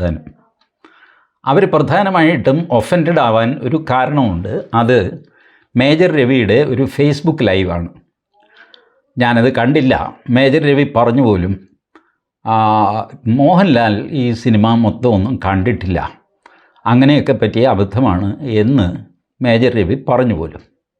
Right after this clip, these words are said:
അപ്പോൾ അതിൻ്റെ ധ്വനി പൃഥ്വിരാജ് മോഹൻലാലിനെ ചതിച്ചു എന്നാണല്ലോ. അതിലാണ് അമ്മ കയറി ക്ഷുഭിതയായിട്ട്,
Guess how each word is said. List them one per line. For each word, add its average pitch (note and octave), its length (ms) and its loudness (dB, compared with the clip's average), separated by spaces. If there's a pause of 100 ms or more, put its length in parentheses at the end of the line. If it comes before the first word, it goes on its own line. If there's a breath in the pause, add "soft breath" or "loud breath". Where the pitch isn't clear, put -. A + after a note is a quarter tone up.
(540 soft breath)
അപ്പോൾ A#2 160 0
അതിൻ്റെ A#2+ 300 2
ധ്വനി B2 640 0 (260)
പൃഥ്വിരാജ് B2 540 2
മോഹൻലാലിനെ A2 800 0
ചതിച്ചു A#2 460 -4
എന്നാണല്ലോ. E2 560 -4 (1000 soft breath)
അതിലാണ് D3+ 720 0 (140)
അമ്മ C3+ 280 2
കയറി A2 380 0
ക്ഷുഭിതയായിട്ട്, A2 1000 0